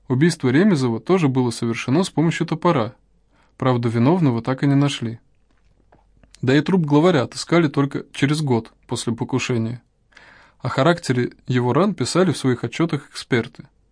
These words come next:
Об этом происшествии собрали весьма скудную информацию. Вроде бы Ремезовских видели вместе с главарём в последний раз в каком-то недостроенном санатории.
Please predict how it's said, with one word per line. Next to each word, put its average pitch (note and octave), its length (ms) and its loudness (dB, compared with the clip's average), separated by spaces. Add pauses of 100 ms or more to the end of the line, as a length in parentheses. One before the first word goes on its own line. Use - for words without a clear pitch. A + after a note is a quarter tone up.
(440)
Об C3 120 0
этом D#3+ 200 4
происшествии D3 540 0
собрали D#3 420 0
весьма C#3+ 300 0
скудную D#3+ 420 2
информацию. C#3 720 0 (720)
Вроде F3 340 2
бы E3+ 300 2
Ремезовских E3+ 720 0
видели C3 440 -2 (120)
вместе A#2+ 340 0
с A#2 60 -8
главарём B2+ 500 0 (300)
в - 80 -20
последний D#3 440 2
раз E3 200 2
в - 60 -12
каком-то D#3 420 0
недостроенном C#3 580 2
санатории. D3+ 600 -2